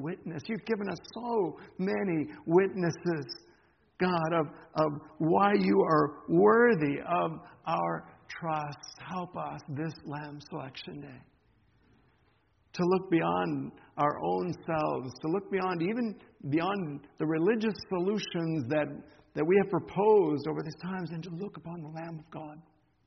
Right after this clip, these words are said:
looking as if he was slain. To be able to say, "Jesus, I want you to rejoice over me, not to weep over me. Jesus,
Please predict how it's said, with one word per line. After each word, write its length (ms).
looking 400
as 120
if 180
he 140
was 340
slain. 440
To 100
be 80
able 240
to 40
say, 320
"Jesus, 380
I 40
want 220
you 80
to 80
rejoice 440
over 200
me, 160
not 260
to 120
weep 260
over 240
me. 240
Jesus, 340